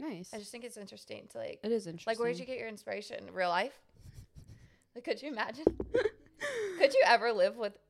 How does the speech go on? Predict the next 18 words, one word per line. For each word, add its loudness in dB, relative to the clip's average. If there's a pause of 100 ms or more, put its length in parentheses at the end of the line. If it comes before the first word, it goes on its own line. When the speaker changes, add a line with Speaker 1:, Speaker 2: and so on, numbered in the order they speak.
Speaker 2:
like, -4
in -4
an -4
apartment -8
full -4
of -4
guys? -6
Speaker 1:
Yes. -2 (640)
I'm, 2
I, 2 (420)
<sighs> -12
this -10
sounds -14 (320)
bad -6
coming -8
out, -10
but 0 (300)
I, 8